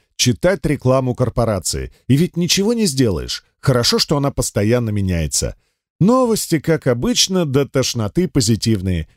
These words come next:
Не случается нигде вооружённых восстаний, климатических катастроф, зверских убийств. Скукота! По большей части люди предпочитают проводить время дома со своими фантазиями. Я думаю, если бы фантазийный секс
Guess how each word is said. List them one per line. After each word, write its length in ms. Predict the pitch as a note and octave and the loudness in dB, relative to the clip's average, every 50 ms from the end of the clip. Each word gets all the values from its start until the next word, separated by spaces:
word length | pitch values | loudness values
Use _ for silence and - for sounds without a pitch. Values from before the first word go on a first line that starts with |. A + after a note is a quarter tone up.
| _ - | _ -2
Не 220 | C#3 G3+ C4+ B3+ | 0 2 2 2
случается 760 | - - G3 G#3 G#3+ F3+ - - F#3 F#3 D#3+ D3 - - C#3+ | 2 2 0 0 0 0 0 2 2 4 2 2 0 0 0
нигде 300 | C3 C3 B2+ B2 A2+ C#3 | 0 0 0 2 2 2
вооружённых 680 | B2+ A2+ B2+ A#2 A2+ A#2+ A2 G2+ C3+ B2 A2+ A2 - - | 2 4 2 2 2 0 0 0 0 0 0 -4 -6 -6
восстаний, 640 | G2+ F#2 - - - G3 G#3+ G#3 F#3 F3 D#3+ C#3 - _ | -6 -4 -4 -2 0 0 0 0 -2 -4 -6 -6 -10 _
климатических 840 | _ D3+ D#3 D3+ D#3+ E3+ E3 - A3+ A3 - D#3 C3+ - - A#2+ - - | _ 0 0 2 0 -2 -2 -4 -4 -2 -2 -2 -2 -2 -2 -4 -4 -2
катастроф, 640 | - G#2+ - G#2+ - - - G3+ G#3+ G#3+ - - - _ _ _ _ | -4 -2 0 0 -2 0 0 0 0 0 0 -4 -10 _ _ _ _
зверских 560 | A2 A2 D3+ A#3 B3 A3+ - - C3 A2+ - | 2 2 4 4 2 0 0 -4 -6 -6 -2
убийств. 540 | C3+ C#3 D3+ A3+ A#3+ A3 - - - - - _ _ _ _ _ _ _ | -2 0 2 2 2 2 0 -2 -6 -12 -20 _ _ _ _ _ _ _
Скукота! 840 | - - - - C#4 C#4 - - F3 E3+ - _ C3 G#2 C#2+ B1+ - _ _ _ _ _ _ _ | -2 0 2 2 0 0 2 2 0 0 2 _ -2 -2 -2 -6 -12 _ _ _ _ _ _ _
По 120 | - C3 C#3+ | 0 0 2
большей 320 | D3+ D#3+ C#3 - - A#2 | 2 0 0 0 -2 -2
части 500 | - - A#3+ A#3 - - - F#3 E3+ - _ _ - | 0 0 0 0 -2 -2 -4 -4 -4 -4 _ _ 0
люди 240 | F3+ B3 A#3+ A3 E3+ | 0 2 2 2 0
предпочитают 720 | D3+ C3+ B2+ - - C3 - D3+ C#3 D3+ C#3 C3 A#2+ - | 0 -2 -2 -2 -4 -2 -2 0 0 0 0 0 -2 -2
проводить 420 | - B2+ B2 C3 B2 B2+ A#2+ - | -2 0 0 2 0 0 -2 -2
время 280 | - A#2+ A2+ G#2 G2 F2+ | -2 0 0 0 -2 0
дома 340 | F#2+ D#3 G3+ A3+ G3+ F#3+ - | 0 0 0 2 0 -2 -4
со 120 | - B2 | -2 -4
своими 480 | - - G#2 G#2 B2 D#3+ F3 D#3+ C#3+ C3 | -4 -2 0 0 0 2 0 0 -2 -2
фантазиями. 960 | - - G#2+ F#2+ F2 - - F2 F#2 F#2 F2+ F2+ E2 E2 D#2+ D#2+ D#2+ D#2 - _ _ _ _ _ _ _ - | -2 -2 -4 -4 -2 -2 -2 0 0 0 0 0 0 0 -2 -2 -4 -4 -6 _ _ _ _ _ _ _ 0
Я 200 | G2+ A#2 E3 D#3+ | 2 2 4 4
думаю, 300 | D3+ F#3 F3 E3 D#3 C#3 | 2 2 2 2 2 2
если 280 | D3 E3+ - - D3+ | 2 0 0 0 -2
бы 140 | C#3 B2+ D3 | 0 0 -2
фантазийный 680 | C#3 - D3+ C3+ - D#3 D3 B2 B2+ E3+ D#3 C#3+ C#3 C3+ | -2 -2 -4 -4 0 0 0 2 2 0 0 0 0 0
секс 520 | - - - F3+ D#3+ B2 - - - - | 0 0 0 0 0 0 -2 -6 -8 -8